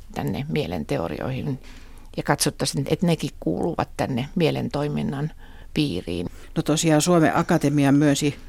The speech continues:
Speaker 2: tälle tutkimukselle yhdeksänsataatuhatta euroa kummien kokemusten tutkimukselle kaksituhatta kolmetoista, niin miten se tutkimus tehtiin?
Speaker 1: No, tutkimus tehtiin sillä tavalla, että, eh, meillä, meillä on kahdeksan tutkijaa tässä isossa hankkeessa ja,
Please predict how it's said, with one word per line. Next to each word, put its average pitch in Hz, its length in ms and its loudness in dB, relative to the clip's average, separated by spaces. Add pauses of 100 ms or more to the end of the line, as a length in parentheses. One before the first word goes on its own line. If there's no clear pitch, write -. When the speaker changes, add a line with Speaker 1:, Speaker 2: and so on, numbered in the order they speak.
(360)
Speaker 2:
tälle 151 220 8
tutkimukselle 151 800 0
yhdeksänsataatuhatta 147 1200 0
euroa 139 560 4 (320)
kummien 151 400 6
kokemusten 147 640 0
tutkimukselle 151 640 0
kaksituhatta - 600 0
kolmetoista, 139 760 4
niin 143 260 2 (300)
miten 214 300 6
se 196 100 4
tutkimus 151 520 0
tehtiin? - 460 0 (720)
Speaker 1:
No, 311 60 12
tutkimus 233 360 6
tehtiin 160 280 6
sillä 160 200 6
tavalla, 139 340 4
että, - 260 0 (640)
eh, - 120 2 (100)
meillä, 160 200 6
meillä 156 140 4
on 151 40 -2
kahdeksan 160 500 2
tutkijaa 139 640 -6
tässä - 320 -2
isossa 151 380 -2
hankkeessa - 680 -4
ja, 131 160 -6